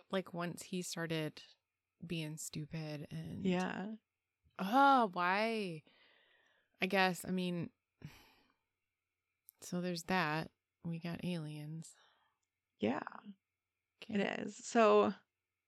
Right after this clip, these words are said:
Speaker 2: well, let's wrap up this episode here. So,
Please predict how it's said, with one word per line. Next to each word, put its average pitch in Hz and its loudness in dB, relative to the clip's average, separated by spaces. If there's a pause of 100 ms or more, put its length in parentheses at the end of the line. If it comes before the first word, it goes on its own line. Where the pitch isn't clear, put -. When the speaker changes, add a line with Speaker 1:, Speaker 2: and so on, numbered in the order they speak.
(680)
Speaker 2:
well, 226 12
let's 240 8
wrap 277 6
up 269 2
this 233 2
episode 196 -2
here. 175 0
So, 196 6